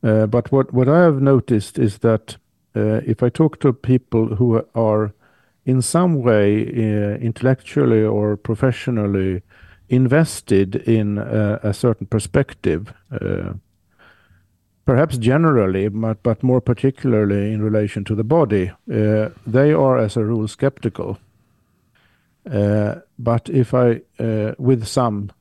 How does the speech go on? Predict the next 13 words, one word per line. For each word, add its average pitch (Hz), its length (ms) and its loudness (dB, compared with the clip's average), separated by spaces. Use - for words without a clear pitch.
r-, - 140 -10
rather 127 400 2
rare 117 320 2
exceptions, 104 680 -6
I 98 120 -6
would 95 180 -8
say, 95 380 -4
but - 460 -4
if 123 120 -2
I 131 60 2
talk 131 300 0
to, 127 280 2
uh, 110 380 -2